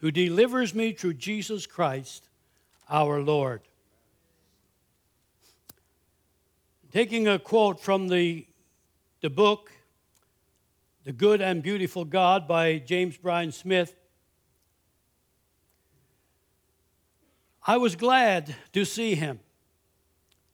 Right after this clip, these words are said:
Carey was a successful businessman. 'I really need your help,' he said. 'To be specific, I'm losing the battle with sin. I'm losing it big time.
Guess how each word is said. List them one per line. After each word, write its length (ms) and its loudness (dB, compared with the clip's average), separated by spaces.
Carey 340 4
was 220 2
a 80 -4
successful 760 -2
businessman. 800 -2
'I 100 0
really 420 0
need 260 -2
your 160 2
help,' 320 2
he 100 -2
said. 460 -6
'To 80 -6
be 140 0
specific, 800 -6
I'm 220 0
losing 460 0
the 100 0
battle 460 2
with 180 -2
sin. 460 -8
I'm 180 -4
losing 360 2
it 200 0
big 240 -2
time. 360 -16